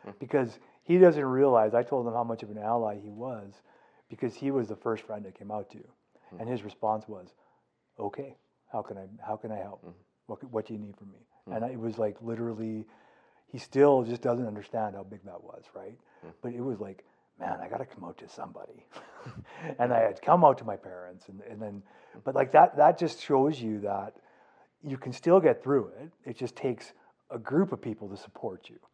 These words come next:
Speaker 2: and to
Speaker 1: Mm-hmm.
Speaker 2: allow you to just kind of, and I know, I don't know, think people who haven't been through stuff like this would understand really how important that is.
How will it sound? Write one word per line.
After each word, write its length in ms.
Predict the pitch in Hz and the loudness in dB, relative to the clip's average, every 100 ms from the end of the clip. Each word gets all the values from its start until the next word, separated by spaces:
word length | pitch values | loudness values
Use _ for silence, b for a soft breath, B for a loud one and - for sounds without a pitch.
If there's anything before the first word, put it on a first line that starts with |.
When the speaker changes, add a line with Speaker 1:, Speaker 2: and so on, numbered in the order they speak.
| - | -14
Speaker 2:
and 180 | 127 104 | -10 -8
to 80 | 123 | -6
Speaker 1:
Mm-hmm. 60 | |
Speaker 2:
allow 320 | 110 107 110 107 | -4 0 0 0
you 160 | 101 | -4
to 80 | 101 | -14
just 200 | 101 101 | -18 -14
kind 240 | - 110 101 | -8 -8 -10
of, 100 | 95 _ B B B B | -16 _ B B B B
and 180 | 113 - | -2 0
I 80 | |
know, 160 | 160 170 156 | 4 4 6
I 80 | |
don't 160 | 170 180 | 4 4
know, 120 | 170 - | 0 -4
think 220 | 165 147 | -4 -4
people 400 | - 151 143 135 - | -6 -8 -8 -10 -12
who 320 | 143 127 117 113 _ - | -10 -10 -10 -16 _ -8
haven't 280 | 135 139 135 | -6 -6 -8
been 120 | 123 | -10
through 260 | - 139 127 | -8 -6 -6
stuff 400 | - 143 135 - | 0 4 4 4
like 160 | 123 - | 0 -2
this 240 | 117 - b b b b | -6 -6 b b b b
would 140 | 120 | 0
understand 720 | 123 113 107 139 127 123 117 | 0 -2 -8 -4 -2 -2 -2
really 200 | 120 120 110 | -4 -4 -4
how 200 | 117 110 | -4 -4
important 380 | 98 117 107 107 | -6 -12 -12 -18
that 140 | 104 | -20
is. 240 | - _ | -20 _